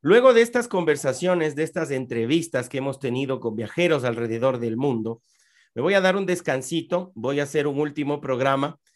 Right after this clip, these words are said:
y después volveré con un relato más. Les había comentado, es un relato que ocurrió en el año dos mil seis en, eh, Perú, yendo justamente hacia Machu Picchu. Y claro, les invito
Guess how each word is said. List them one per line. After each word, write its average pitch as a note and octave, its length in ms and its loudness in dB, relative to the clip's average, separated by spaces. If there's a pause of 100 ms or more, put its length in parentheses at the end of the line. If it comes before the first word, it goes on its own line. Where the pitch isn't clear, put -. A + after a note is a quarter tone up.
(180)
y D3+ 260 2
después C#3+ 420 0
volveré D3 600 2
con C#3+ 400 -2
un D3 340 -4
relato B2+ 540 -2
más. A#2+ 340 -4 (280)
Les A#2 160 -4
había C3+ 280 0
comentado, C#3 480 0
es D3+ 80 0
un C#3+ 160 -2
relato C#3+ 460 -2
que C#3+ 360 -4
ocurrió C3+ 560 0
en C3 80 -2
el B2 140 -2
año C#3 220 0
dos A#2 160 -4
mil C3+ 180 -4
seis E3 480 -2
en, D3 380 -4 (100)
eh, A#2+ 300 -4
Perú, C3+ 480 0 (400)
yendo C#3+ 340 2
justamente C#3+ 540 0
hacia B2+ 260 -4
Machu C3+ 400 -2
Picchu. F3 300 0
Y - 80 -6
claro, C#3+ 320 0
les A#2+ 260 -4
invito C#3+ 640 -4